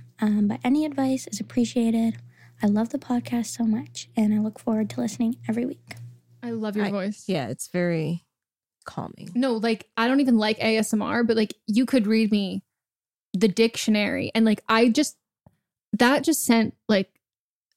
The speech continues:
Speaker 2: that was like a weighted blanket. Like, that was, like, your, your tone of your, everything, so soothing.
Speaker 3: Mm-hmm.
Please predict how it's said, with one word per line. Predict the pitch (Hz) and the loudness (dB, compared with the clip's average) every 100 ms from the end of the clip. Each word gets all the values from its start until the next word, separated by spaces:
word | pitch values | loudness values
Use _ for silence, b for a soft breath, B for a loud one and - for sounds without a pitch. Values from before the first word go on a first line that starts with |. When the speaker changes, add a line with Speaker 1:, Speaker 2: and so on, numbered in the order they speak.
| _ _ _ | _ _ _
Speaker 2:
that | 208 240 | -2 0
was | 277 | 2
like | 262 | 2
a | 220 | 2
weighted | 202 220 214 | 2 2 2
blanket. | 196 196 202 202 - | 0 -2 0 -2 -2
Like, | 202 | 0
that | 226 233 | 2 4
was, | 240 | 6
like, | 226 220 | 6 6
your, | 214 208 - - | 4 4 -2 2
your | 214 | 2
tone | 202 - 233 247 | 2 0 2 4
of | 247 | 4
your, | 247 240 | 4 2
everything, | 233 233 202 | 0 2 0
so | 180 226 | 2 0
soothing. | 214 208 208 175 | 2 2 2 2
Speaker 3:
Mm-hmm. | - | 0